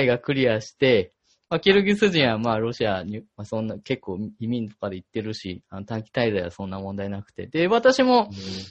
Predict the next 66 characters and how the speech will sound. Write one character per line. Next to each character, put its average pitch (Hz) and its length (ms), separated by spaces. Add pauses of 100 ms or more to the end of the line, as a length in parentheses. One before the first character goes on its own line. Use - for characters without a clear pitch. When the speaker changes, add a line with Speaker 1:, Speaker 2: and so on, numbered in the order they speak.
(120)
Speaker 1:
ま 220 200
あ、 120 160 (260)
も 175 160
う 147 40
ロ 160 120
シ 202 100
ア 202 60
語 180 160
も 170 160 (100)
ち - 100
ょ 165 40
こ 147 100
ち 135 60
ょ 120 40
こ 120 60
喋 123 280
っ - 20
て 117 100
い 110 80
ろ 113 80
い 113 40
ろ - 20
説 120 260
明 117 160
も 113 80
で 123 120
き - 60
た 98 120
ん 92 100
で、 87 220 (400)
結 294 180
構 160 80
早 156 240
く - 100
ポ 139 160
ン 135 40
っ - 20
て 123 100
ス - 140
タ 135 100
ン 113 60
プ 101 120
押 98 80
さ 107 120
れ 98 120
て、 90 280 (540)
で、 202 80
最 269 240
後 233 80
は 175 100
あ 175 40
な 180 120
た 170 80
が 147 100
ド 151 140
キ 151 100
ド 135 120
キ - 100
し - 60
て 127 100
多 135 140
分 117 140
待 135 140
っ - 40
て 131 80
た 156 100